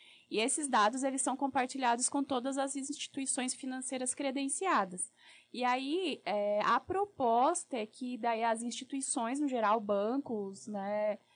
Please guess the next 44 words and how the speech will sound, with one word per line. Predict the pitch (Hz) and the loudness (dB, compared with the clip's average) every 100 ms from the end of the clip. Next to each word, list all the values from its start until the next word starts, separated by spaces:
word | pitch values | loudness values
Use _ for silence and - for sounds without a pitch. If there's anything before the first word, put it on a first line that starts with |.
| - | -12
setores | - 214 220 | -8 -2 -2
de | 233 | -2
empréstimo | 233 220 208 247 247 | 0 4 4 4 -2
e | |
tudo | 247 247 | -2 0
mais, | 233 220 247 - | 2 2 0 -4
eles | 240 247 | -4 -2
vão | 254 | -2
poder | 269 247 | -2 -2
te | 254 | -2
oferecer | 269 - 254 262 254 | -2 -2 -2 0 0
um | 262 | -2
produto | 285 233 254 254 277 | 0 -2 -4 -4 0
mais | 247 240 277 - | 2 2 0 -2
personalizado | 285 285 285 269 285 285 247 220 247 370 554 - - - _ | -2 -2 0 0 0 2 6 6 6 4 -4 -6 -20 -20 _
né, | 254 220 220 262 | -2 0 0 0
conforme | 269 262 262 240 | -2 0 2 2
o | 247 | 2
teu | 262 | 0
perfil, | 262 311 - 254 277 285 | 2 2 2 0 2 2
tua | 240 233 | 0 0
movimentação, | 220 226 233 233 277 269 254 233 | 0 0 -4 0 0 0 0 0
teu | 262 269 | 2 0
histórico | - 262 233 254 | 2 2 2 0
financeiro. | - 262 311 - 214 190 - - - _ - | -6 -2 -2 2 2 2 -4 -20 -20 _ -4
Você | 277 294 277 | -2 2 2
acha | 294 381 | 2 -2
que | - 339 | -4 -4
vale | 247 254 311 415 | 2 4 4 0
a | |
pena, | - 285 277 359 320 | -2 0 0 2 2
é, | - 214 214 | 2 2 2
liberar | 214 208 208 208 | 0 2 4 4
os | 202 | 2
dados | 196 208 226 - | 2 2 2 -4
pra | 214 202 | -2 -2
ter | 214 | -2
esse | 208 - | -2 0
acesso? | 196 - 208 208 277 - 285 269 - | -2 0 2 4 4 2 2 2 2
Ou | 247 | 0
você | 247 - | -2 0
acha | 214 - | 0 -2
que | - | 0
é | 214 202 | 2 2